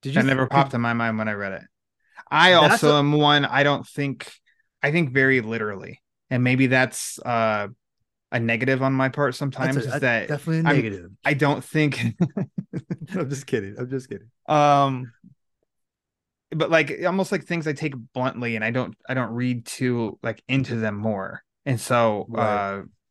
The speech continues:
Speaker 2: then sometimes, like, revisiting things can have, like, I can pick up more too. So there's a, there's a benefit in that too. But no, I didn't
Speaker 1: For sure.
Speaker 2: come, I never thought that anytime reading it, that it was in his head.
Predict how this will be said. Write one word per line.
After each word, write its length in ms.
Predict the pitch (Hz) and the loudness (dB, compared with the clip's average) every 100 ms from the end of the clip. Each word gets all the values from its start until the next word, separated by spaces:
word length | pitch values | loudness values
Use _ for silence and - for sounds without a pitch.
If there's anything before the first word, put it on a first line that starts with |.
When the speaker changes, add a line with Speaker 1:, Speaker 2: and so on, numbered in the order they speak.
| _ _ _ _ _ _ - | _ _ _ _ _ _ 0
Speaker 2:
then 180 | 147 139 | 2 2
sometimes, 520 | 151 139 147 143 135 | 0 0 0 0 0
like, 200 | 123 127 | -4 -2
revisiting 520 | 127 120 131 123 107 | -2 -2 -2 -2 -6
things 300 | 113 113 - | -6 -8 -6
can 240 | 165 160 | -4 -2
have, 420 | 127 107 104 104 - _ _ _ - _ | 0 -2 -4 -8 -20 _ _ _ -20 _
like, 140 | 123 117 | -6 -4
I 100 | 113 | -2
can 140 | 107 | -4
pick 160 | 110 110 | -4 -4
up 100 | 95 | -4
more 180 | 104 | -8
too. 220 | 104 120 101 | -6 -6 -6
So 140 | 113 | -6
there's 220 | 110 110 | -4 -2
a, 80 | 127 | -2
there's 240 | 117 139 147 | 0 2 2
a 60 | |
benefit 400 | 135 147 117 104 | 4 2 0 -6
in 80 | 92 | -8
that 180 | 82 - | -10 -12
too. 160 | - - _ _ _ - | -12 -12 _ _ _ 0
But 280 | 143 127 107 | 4 6 4
no, 180 | 143 127 | 4 4
I 160 | 117 | 4
didn't 320 | 135 139 117 - | 2 2 -2 -2
Speaker 1:
For 80 | |
sure. 160 | - - | 0 0
Speaker 2:
come, 300 | 135 131 120 - | -2 -4 -6 -2
I 120 | 143 | 0
never 200 | 147 139 | 2 2
thought 300 | 135 135 123 | 2 0 0
that 320 | 120 107 101 - _ _ _ _ _ _ - | 0 0 -2 -6 _ _ _ _ _ _ -6
anytime 500 | 131 127 123 110 107 | -2 -2 -4 -6 -6
reading 220 | 101 101 | -8 -6
it, 160 | 98 104 | -8 -6
that 120 | 104 | -4
it 40 | |
was 160 | 101 107 | -4 -6
in 80 | 101 | -10
his 140 | 98 | -8
head. 260 | 104 95 | -8 -8